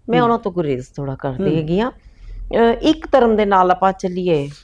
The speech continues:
Speaker 1: ਚਾਹੇ ਉਹ ਕੋਈ ਵੀ ਪਾਰਟੀ ਹੈ, ਹੈ ਨਾ? ਆਪਾਂ ਕਿਸੇ ਵੀ ਧਰਮ ਨੂੰ ਜਿਹੜੇ ਉਹ ਕਰਦੇ ਹੈਗੇ ਆ, ਲੇਕਿਨ ਉਹ ਇੱਕ ਧਰਮ ਦੇ ਉੱਤੇ ਚੱਲਦੇ ਹੈਗੇ ਆ।
Speaker 2: ਜੀ, ਜੀ।
Speaker 1: ਤੇ ਅਸੀਂ ਮਤਲਬ, ਅਹ, ਸੰਪਰਦਾਇਕਤਾ 'ਚ ਨਹੀਂ ਮੈਂ ਆਉਣਾ ਚਾਹੁੰਦੀ ਸੀ,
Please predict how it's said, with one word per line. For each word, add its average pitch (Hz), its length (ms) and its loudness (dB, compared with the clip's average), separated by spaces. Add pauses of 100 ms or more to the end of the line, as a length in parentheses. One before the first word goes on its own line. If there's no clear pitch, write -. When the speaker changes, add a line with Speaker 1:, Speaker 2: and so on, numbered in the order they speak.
(100)
Speaker 1:
ਚਾਹੇ 233 220 2
ਉਹ 233 120 0
ਕੋਈ 233 300 2
ਵੀ 262 160 -4
ਪਾਰਟੀ 180 420 -4
ਹੈ, 160 120 -4
ਹੈ 180 80 -10
ਨਾ? 370 220 -10
ਆਪਾਂ - 260 -4
ਕਿਸੇ 226 320 -6
ਵੀ 262 100 -2
ਧਰਮ 226 240 0
ਨੂੰ 185 200 -4
ਜਿਹੜੇ 180 240 -2
ਉਹ 160 160 -2
ਕਰਦੇ 147 400 -4
ਹੈਗੇ 139 240 -4
ਆ, 143 60 -6 (640)
ਲੇਕਿਨ 226 280 2
ਉਹ 269 120 -2
ਇੱਕ 285 300 -8
ਧਰਮ 165 260 0
ਦੇ 156 100 -4
ਉੱਤੇ 143 220 -8
ਚੱਲਦੇ 135 440 -12
ਹੈਗੇ 131 160 -12
ਆ। 180 40 -4
Speaker 2:
ਜੀ, 165 160 2
ਜੀ। 135 140 -8 (160)
Speaker 1:
ਤੇ 147 60 -4 (180)
ਅਸੀਂ 294 480 -2 (140)
ਮਤਲਬ, 247 460 0
ਅਹ, 254 160 4
ਸੰਪਰਦਾਇਕਤਾ 254 800 0
'ਚ 240 200 -10
ਨਹੀਂ 233 160 0
ਮੈਂ 233 120 -2
ਆਉਣਾ 170 180 0
ਚਾਹੁੰਦੀ 165 340 -6
ਸੀ, 214 260 -6